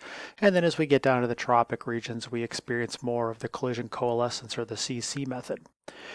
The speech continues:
And so if we have enough moisture, we have enough lift, we obviously are gonna have those C C N if we get enough lift for a period of time. That's when we can start to experience precipitation.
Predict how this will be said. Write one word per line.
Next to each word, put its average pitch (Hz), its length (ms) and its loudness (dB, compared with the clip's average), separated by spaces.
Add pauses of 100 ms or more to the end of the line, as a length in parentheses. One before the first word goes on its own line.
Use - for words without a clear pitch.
(240)
And 165 120 2
so 180 160 10
if 165 100 6
we 175 100 6
have 180 200 8
enough 180 280 2
moisture, 175 460 2
we 156 140 4
have 123 220 4
enough 127 260 0
lift, 156 400 2
we 120 160 -2
obviously 123 540 2
are 113 80 -4
gonna 113 160 -2
have 139 340 4
those 117 200 -2
C - 180 -2
C 143 260 2
N 190 240 4 (340)
if 180 160 4
we 180 80 8
get 185 180 4
enough 156 360 4
lift 139 240 0
for - 180 -4
a 127 60 -4
period 127 300 0
of 123 100 -4
time. 117 300 0
That's 117 260 -4
when 117 100 -6
we 117 100 -4
can - 140 -8
start 117 300 0
to - 120 -4
experience - 600 -8
precipitation. - 800 -4